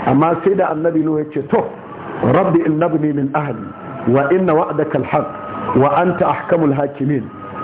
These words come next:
Allah ya ce masa, "Innahu laysa min ahlika, innahu amalun ghayru salih." Da haka, "Fala tas'al lima laysa laka bihi ilm. Inni a'iduka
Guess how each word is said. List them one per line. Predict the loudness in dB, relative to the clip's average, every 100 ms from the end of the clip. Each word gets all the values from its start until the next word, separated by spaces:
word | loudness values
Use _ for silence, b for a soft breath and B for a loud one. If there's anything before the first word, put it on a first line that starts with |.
| -6 -6 -4 0
Allah | 4 4 4
ya | 2
ce | 2
masa, | 2 0 -2 0
"Innahu | 2 2 2 0
laysa | 0 -2 -2
min | 0 0 -6 -14 -16 -12 -10 -8 0
ahlika, | 2 4 2 2 2
innahu | 2 2 2 2 0
amalun | 0 0 0 0
ghayru | 0 -2 -4 -8
salih." | -6 -6 -10 -14 -12 -10 -8 -6 -4 -2 2
Da | 4 4
haka, | 2 0
"Fala | 2 2 4 2
tas'al | -2 -6 -2 0 2
lima | 0 0 -2
laysa | -2 -4 -2 -2
laka | -2 -2
bihi | -2 -2 -2 0
ilm. | 0 0 -6 -14 -16 -14 -12 -8 -6 -4 -4 -2 2
Inni | 4 4
a'iduka | 2 2 2 2 2 0